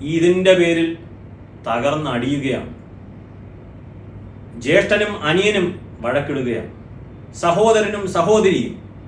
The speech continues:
സഹോദരി സഹോ-, സഹോദരന്മാരുടെ ഇടയിൽ നല്ല വഴക്കാണ്. ആഭിചാരം, ആരോ ഒരാൾ മുമ്പ് പറഞ്ഞിട്ടുണ്ട്, "എനിക്കെതിരെ എൻ്റെ സഹോദരി ഇങ്ങനെ ചെയ്തു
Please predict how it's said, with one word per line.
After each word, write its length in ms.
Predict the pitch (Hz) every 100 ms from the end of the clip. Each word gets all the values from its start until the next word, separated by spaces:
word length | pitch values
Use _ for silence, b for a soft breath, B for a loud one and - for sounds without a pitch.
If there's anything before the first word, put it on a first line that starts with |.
| - - - - - -
സഹോദരി 440 | 143 190 202 208 196
സഹോ-, 360 | 165 175 196 190 -
സഹോദരന്മാരുടെ 800 | - 190 190 185 185 185 180 180
ഇടയിൽ 260 | 175 180 175 175 - - - - - - - -
നല്ല 220 | 185 214 214
വഴക്കാണ്. 400 | 175 156 131 - - - - - - - - - - - - - - - - - - 147
ആഭിചാരം, 440 | 147 139 110 - - - - - - 143 160
ആരോ 240 | 175 196 196 180
ഒരാൾ 260 | 180 180 175
മുമ്പ് 180 | 170 180 175
പറഞ്ഞിട്ടുണ്ട്, 520 | 165 180 185 180 175 - - - - - - - - - - 143
"എനിക്കെതിരെ 520 | 175 175 175 170 170 170 - - - - - 143
എൻ്റെ 180 | 160 160
സഹോദരി 400 | 143 156 160 156 147 - -
ഇങ്ങനെ 240 | 139 147 123
ചെയ്തു 180 | 139